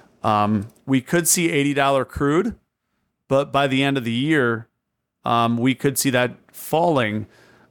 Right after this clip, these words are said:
uh, uh, to the sixty dollar a barrel range by the end of next year. So,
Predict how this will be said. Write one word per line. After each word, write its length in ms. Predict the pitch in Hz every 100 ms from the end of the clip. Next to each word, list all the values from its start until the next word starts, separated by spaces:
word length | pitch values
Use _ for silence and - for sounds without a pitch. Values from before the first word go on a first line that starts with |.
| -
uh, 540 | 123 117 113 113 117 113 117 - _ _ _ _ -
uh, 260 | 127 127 120
to 160 | -
the 300 | 131 123 120 - _ -
sixty 340 | - 165 143
dollar 320 | 127 131 131
a 60 | 113
barrel 340 | 117 127 123
range 400 | 110 110 110 107
by 140 | 123 117
the 120 | 120
end 140 | 117
of 140 | 117 117
next 420 | 120 147 - -
year. 320 | 104 87 -
So, 520 | - - 131 123 120